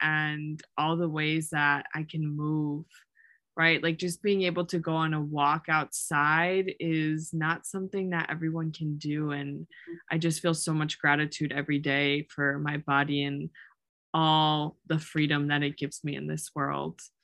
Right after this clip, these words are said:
So that's the first one. The second one, <laughs> this is gonna sound silly. I'm saying it as I'm looking at my essential oil diffuser <laughs> that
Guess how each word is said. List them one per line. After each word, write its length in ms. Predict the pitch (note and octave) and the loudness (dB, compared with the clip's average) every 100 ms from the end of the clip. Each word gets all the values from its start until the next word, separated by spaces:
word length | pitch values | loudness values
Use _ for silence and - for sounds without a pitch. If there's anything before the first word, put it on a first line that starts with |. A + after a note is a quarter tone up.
| - - - - _ _ _ | -20 -20 -20 -20 _ _ _
So 600 | - - F3 D#3 D3+ D3 | -8 0 4 6 6 2
that's 300 | D3+ D#3+ - | 0 -2 -2
the 120 | - | -4
first 460 | A#3 - D#3 D#3 - | -6 0 0 0 0
one. 560 | E3 D#3 D#3+ F3 A#3+ A#3+ - - - - - | 2 4 4 4 2 0 -4 -8 -10 -12 0
The 120 | F#3 | 2
second 500 | F3 - G3 G3+ G#3 | 2 4 2 4 2
one, 400 | D#3 D#3 C3 F3 D4 C#4 | 4 4 4 4 4 4
<laughs> 100 | - | 0
this 280 | B3 C4 C#4 | -2 0 0
is 140 | C#4 A#3 | -2 -2
gonna 220 | A3+ G#3+ | 0 0
sound 360 | - F#3+ F3+ | 4 4 4
silly. 340 | G3+ A3 F3+ E3 | 0 2 4 6
I'm 160 | E3+ G#3 | 4 0
saying 260 | - A3 | 0 4
it 100 | A3+ | 6
as 240 | F3+ F#3 F#3+ | 8 8 6
I'm 200 | F3+ F3+ E4 F#4+ D4+ - | 4 2 -2 -2 -4 -2
looking 720 | G3+ A3 C#4 F#4 D4 B3 A#3+ | 2 6 8 8 6 6 8
at 240 | G3 F#3+ | 8 8
my 340 | F#3+ F#3+ F#3 D#3 | 8 8 8 6
essential 580 | G3+ - D4 A3+ C4 G#3 | 4 0 0 0 0 0
oil 380 | F3 F#3+ G3 F3+ | 2 4 4 2
diffuser 640 | C4 - G#3 G#3+ G#3+ G3+ | -4 -4 -2 0 4 4
<laughs> 40 | |
that 120 | B3 | 4